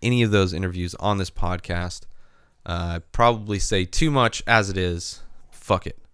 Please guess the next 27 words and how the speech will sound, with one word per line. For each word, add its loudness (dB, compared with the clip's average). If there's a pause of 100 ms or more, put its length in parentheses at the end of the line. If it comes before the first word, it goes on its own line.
(320)
I -8
wanna -2
document -4
this -14
shit. -12 (460)
So, 2 (800)
uh, 4
I 4
might 4
be 0
moving -2
to -4
Dayton -2 (600)
in, -2 (540)
uh, -8
the -2
end 0
of -2
this -2
year, -2 (340)
November, -4
and -2
then 0
hopefully -2
in -4
the -4
summer, -2